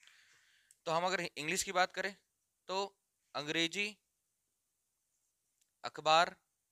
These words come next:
पढ़ने वाले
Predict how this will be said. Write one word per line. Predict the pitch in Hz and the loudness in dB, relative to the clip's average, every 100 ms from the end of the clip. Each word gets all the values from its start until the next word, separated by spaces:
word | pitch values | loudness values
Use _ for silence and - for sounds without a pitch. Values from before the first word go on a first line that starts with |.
| _ _ _ _ _ _ _ _ _ _ _ _ _ _ _ _ _ _ _ _ _ _ _ _ _ _ _ 131 | _ _ _ _ _ _ _ _ _ _ _ _ _ _ _ _ _ _ _ _ _ _ _ _ _ _ _ -4
पढ़ने | 131 156 170 | -4 0 2
वाले | 151 147 | 2 0